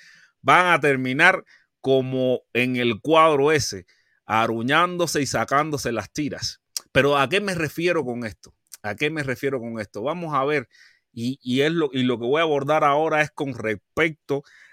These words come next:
a la manifestación que se pretende llevar a cabo el veinte de, de noviembre del año, eh, por parte de,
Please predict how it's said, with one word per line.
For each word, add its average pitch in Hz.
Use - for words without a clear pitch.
a 120
la 117
manifestación 117
que 117
se 113
pretende 143
llevar 120
a 139
cabo 107
el 120
veinte 139
de, 117
de 113
noviembre 139
del 113
año, 123
eh, 104
por 107
parte 127
de, 101